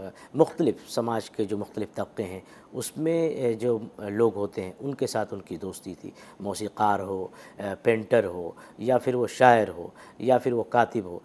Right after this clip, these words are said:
गोया, अ, समाज का कोई भी ऐसा तबका नहीं था, अ, आम तौर पर अगर देखें, कि वो सौदा के, अ, साथ शामिल नहीं था। सौदा उससे दोस्ती रखते थे, उससे मरासिम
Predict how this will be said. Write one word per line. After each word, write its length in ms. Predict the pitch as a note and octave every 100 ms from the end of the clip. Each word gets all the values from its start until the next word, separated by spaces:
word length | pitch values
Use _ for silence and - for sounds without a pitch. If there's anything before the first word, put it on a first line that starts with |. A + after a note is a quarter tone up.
| - - -
गोया, 440 | B2 G3+ A3 G3
अ, 480 | - - B2 B2+ A#2+ C3
समाज 500 | A2+ B2+ A#2+ E3 D3+
का 80 | C#3+
कोई 200 | D3 D3
भी 100 | C3
ऐसा 180 | A#2
तबका 360 | A#2+ G#2+ - A2
नहीं 180 | G#2 C#3
था, 220 | G2 F#2 - - -
अ, 1200 | G#2+ G#2 G2 G2+ G2 G2 F#2+ F#2+ - - - A#2+
आम 240 | C3+ C#3+
तौर 160 | B2+ A#2+
पर 120 | A#2
अगर 180 | G#2 G2
देखें, 320 | G#2 A2 F#2 - - -
कि 200 | C#3+ D3+
वो 160 | C3+ C#3
सौदा 400 | - B2 B2+ D3
के, 420 | C#3 C#3+ D3 D3
अ, 80 | C#3 B2 A2 G#2 G#2 G#2 G#2 G2+
साथ 220 | - A2+
शामिल 380 | A2 G#2+ G2 G2+
नहीं 120 | A2
था। 200 | G2+ F2 - -
सौदा 300 | - C3+ C3
उससे 240 | B2 - A#2
दोस्ती 320 | G2+ - G#2+
रखते 280 | F#2 - G#2
थे, 160 | -
उससे 200 | C3 -
मरासिम 420 | F2 C#3+ C#3+ -